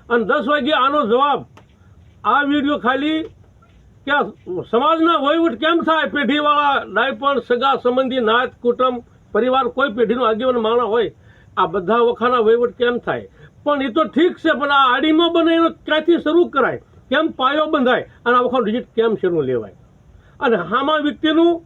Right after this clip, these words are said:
સોરિયાનું અને આડીમાનું રિઝલ્ટ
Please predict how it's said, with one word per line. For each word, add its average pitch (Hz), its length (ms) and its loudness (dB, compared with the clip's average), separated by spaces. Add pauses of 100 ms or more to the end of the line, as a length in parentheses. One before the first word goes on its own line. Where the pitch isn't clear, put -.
(320)
સોરિયાનું 320 640 0
અને 294 120 0
આડીમાનું 294 580 0 (1080)
રિઝલ્ટ 285 320 0